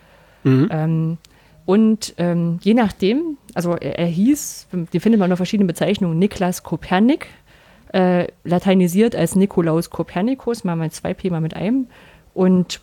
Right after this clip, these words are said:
Speaker 2: polonisiert als Mikolai Kopernik. Und da
Speaker 1: Mhm.
Speaker 2: stand im Ko-, äh, im Klexikon drin, je nachdem, wo er grad wohnte, hat er sich anders geschrieben.
Speaker 1: Mhm.
Speaker 2: Hätte ich nie gewusst, wenn ich nicht das Klexikon gelesen hätte.
Speaker 1: Wie hätte ich mich denn in Norwegen schreiben müssen?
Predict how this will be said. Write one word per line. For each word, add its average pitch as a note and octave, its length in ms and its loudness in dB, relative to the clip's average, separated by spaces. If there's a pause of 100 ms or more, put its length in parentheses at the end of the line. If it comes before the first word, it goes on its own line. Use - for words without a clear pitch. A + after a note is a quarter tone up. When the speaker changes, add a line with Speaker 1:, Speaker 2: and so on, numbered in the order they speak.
Speaker 2:
polonisiert A3+ 920 2
als F#3 440 -2
Mikolai F#3+ 580 2
Kopernik. D3 640 -4 (1080)
Und F3+ 140 2
da A#3+ 60 4
Speaker 1:
Mhm. D4 60 2
Speaker 2:
stand A#3 180 2
im F3+ 100 0
Ko-, - 140 -4
äh, F3 320 -2
im E3 100 0
Klexikon F3+ 480 -2
drin, A3+ 380 0
je F3+ 160 2
nachdem, A3 400 4
wo G3 80 2
er E3 100 2
grad - 320 -6
wohnte, A3+ 320 2
hat G#3+ 140 0
er G#3 80 0
sich - 180 -12
anders D3+ 240 -2
geschrieben. G3 400 -8 (1600)
Speaker 1:
Mhm. A2+ 220 -6
Speaker 2:
Hätte D#3 180 2
ich F3 120 2
nie D#3+ 100 4
gewusst, D#3+ 320 0
wenn D#3 120 2
ich E3 140 -2
nicht D3 160 -4
das - 120 -6
Klexikon E3+ 420 0
gelesen C#3+ 260 -4
hätte. C3+ 220 -6 (1160)
Speaker 1:
Wie - 60 -14
hätte B2+ 140 -12
ich A2+ 60 -8
mich A2+ 120 -10
denn A2+ 120 -8
in G#2+ 160 -4
Norwegen C3 360 -6
schreiben C3+ 460 -10
müssen? C3 240 -10